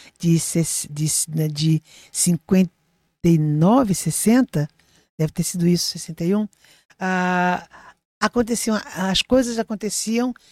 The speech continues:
no Rio de Janeiro, que as embaixadas todas eram no Rio de Janeiro. E aconteceu que ia,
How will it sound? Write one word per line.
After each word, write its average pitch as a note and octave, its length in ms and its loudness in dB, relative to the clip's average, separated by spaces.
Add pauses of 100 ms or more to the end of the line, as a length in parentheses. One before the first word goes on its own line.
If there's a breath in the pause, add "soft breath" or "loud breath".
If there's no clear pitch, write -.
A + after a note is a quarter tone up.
(280 soft breath)
no G3+ 140 4
Rio G#3+ 160 4
de G#3 80 2
Janeiro, A3+ 180 4
que - 80 2
as A3 100 0
embaixadas A3 680 0
todas A3 380 -2
eram A3 260 2
no E3+ 80 0
Rio D#3 140 0
de C#3 80 -2
Janeiro. A#2+ 360 -2 (1600)
E D#4+ 40 2
aconteceu C#4+ 540 2
que B3+ 300 -2 (100)
ia, G#3 160 4